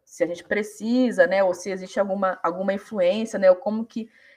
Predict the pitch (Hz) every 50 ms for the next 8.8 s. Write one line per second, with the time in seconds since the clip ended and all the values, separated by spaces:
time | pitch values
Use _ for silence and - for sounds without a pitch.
0 | _ _ _ - 170 170 170 170 165 170 175 196 202 196 202 220 220 - - 220
1 | 196 196 196 - 214 202 208 202 202 - - 208 196 190 - 190 196 202 196 196
2 | 196 190 - - 202 185 - - _ _ _ _ _ _ _ _ _ _ _ _
3 | _ _ _ _ - 240 240 - - 254 254 247 226 226 233 208 180 202 247 233
4 | 214 190 180 180 175 180 170 175 175 170 - 175 175 175 - 180 - - 190 170
5 | 170 190 185 - - - - 170 156 143 147 - 160 156 180 180 180 180 180 180
6 | - - 160 147 147 - - 170 170 160 156 160 156 143 143 - - 147 151 156
7 | 175 190 - _ _ - - - - _ - 175 165 160 180 175 175 - 208 208
8 | 208 - 262 - 233 220 220 - 220 214 220 214 220 240 262 269